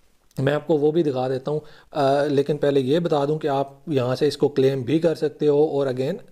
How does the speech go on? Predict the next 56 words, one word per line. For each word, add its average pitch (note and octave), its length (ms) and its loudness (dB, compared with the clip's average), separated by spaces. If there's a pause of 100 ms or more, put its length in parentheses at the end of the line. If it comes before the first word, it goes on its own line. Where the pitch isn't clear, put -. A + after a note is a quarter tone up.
(100)
इसको D3 260 -2
स्टेक B2+ 320 0
भी C3 100 0
कर B2 140 0
सकते - 280 -2
हो, C3 60 4
जो B2+ 120 2
कि C#3 120 2
स्टेक C#3 280 -2
हमने C3 220 -4
बिल्कुल B2+ 340 0
भी B2 140 -2
नहीं F3 140 2
करना। C#3 340 -4 (400)
और, E3 320 0
अ, D3+ 340 0
एक D#3 220 0
चीज़ E3 180 -4
और E3+ 220 2
भी G#3+ 140 -4
ब-, E3+ 220 -6
बड़ी C#3+ 220 0
क्लियर C#3+ 220 0
मैं C#3 120 -6
आपको C3 200 -4
बता B2 240 -4
दूँ C3 140 -4 (340)
कि D#3 60 0
अगर D3+ 320 0
आप C#3 140 -6
बाद B2+ 300 -4
में G3+ 120 -2
ये F#3 140 2
वीडियो D3+ 240 2
देख C#3+ 220 2
रहे C#3+ 80 -2
हो, C#3+ 40 0
तो D3+ 100 -6
आप C#3 420 -6
ये, C3 140 -4
इस D#3+ 200 -6
चीज़ C#3+ 180 -4
को D3 100 2
समझ C#3 340 -4
लोगे B2+ 280 0 (440)
कि F3 280 -2
आज D3+ 240 0
मैं D3+ 160 -6
जो C#3+ 80 0
बात B2+ 200 -2
कर C3 140 -2
रहा C3 100 -4
हूँ, C3 80 -6
वो C3 60 -2
ठीक C3+ 240 -6
है, B2 160 -2